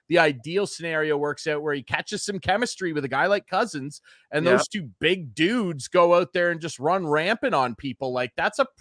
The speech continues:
Speaker 1: pretty nice thing to, to dream about, because, you know, that top line with Thompson out there doing all the great things that he's doing, and then you can throw Cozens and this big horse out there and terrify some defensemen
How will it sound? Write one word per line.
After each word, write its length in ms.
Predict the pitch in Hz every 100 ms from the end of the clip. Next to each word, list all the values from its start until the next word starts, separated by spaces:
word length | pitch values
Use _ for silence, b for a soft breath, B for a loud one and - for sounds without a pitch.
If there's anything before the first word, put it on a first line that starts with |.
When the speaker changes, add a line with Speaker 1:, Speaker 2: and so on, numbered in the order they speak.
| _
Speaker 1:
pretty 380 | 220 233 233 220 b b b -
nice 640 | 139 165 196 214 - - -
thing 460 | 185 202 214 170 143
to, 560 | - 175 170 165 151 139 _
to 220 | - 180 143
dream 420 | 113 147 185 214
about, 400 | 165 127 107 98 _ _ 117
because, 560 | 170 143 180 160 135 165
you 100 | 165
know, 140 | 147
that 240 | 165 185
top 300 | - 202 190
line 320 | 175 180 190 170
with 120 | 151
Thompson 540 | 156 160 170 - 180
out 160 | 170 165
there 340 | 175 165 170 160 B B B B _ 117
doing 300 | 107 180 185
all 220 | 175 175 156
the 120 | 147
great 360 | 135 165 160
things 240 | 175 165 143
that 100 | 139
he's 300 | 175 180 -
doing, 420 | 160 147 143 147 -
and 180 | 143 151
then 140 | 160
you 140 | 165
can 180 | - 160
throw 300 | 143 160 156
Cozens 600 | 139 - 151 147 170 151
and 160 | 147 131
this 140 | 143
big 260 | - 170 156
horse 400 | 131 165 175 -
out 220 | 180 170
there 300 | 175 180 202 B B
and 160 | 135 139
terrify 480 | - 151 156 165 160
some 200 | - 160
defensemen 680 | 139 143 151 - 202 214